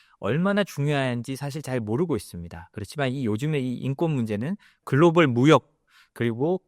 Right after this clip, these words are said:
공급망에 엄청난 영향을 미치고 있거든요. 저희가 오늘 최신 뉴스로만 봤을 때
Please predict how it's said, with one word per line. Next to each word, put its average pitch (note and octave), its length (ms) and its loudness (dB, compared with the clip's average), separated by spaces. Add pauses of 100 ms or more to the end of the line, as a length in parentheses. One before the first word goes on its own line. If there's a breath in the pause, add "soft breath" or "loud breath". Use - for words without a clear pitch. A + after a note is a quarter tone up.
(120)
공급망에 C#3+ 760 0 (240 soft breath)
엄청난 G3 500 -2
영향을 A2+ 340 -2
미치고 F#2 360 -8
있거든요. F#2 680 -10
저희가 A2 380 -2
오늘 A#2 380 -2
최신 B3+ 440 0
뉴스로만 C3+ 480 0
봤을 F#2 320 -8
때 F2 240 -8